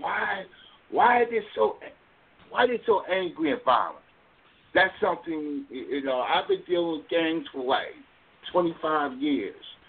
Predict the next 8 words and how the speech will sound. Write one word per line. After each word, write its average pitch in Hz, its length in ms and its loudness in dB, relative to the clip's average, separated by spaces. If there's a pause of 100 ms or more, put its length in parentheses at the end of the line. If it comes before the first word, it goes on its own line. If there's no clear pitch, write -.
(380)
And, 113 400 2
and, 117 460 0
and, 113 380 -4
and 117 220 0
the 110 60 -4 (140)
first 202 280 4 (120)
thing 175 320 -4 (440)
that 135 280 4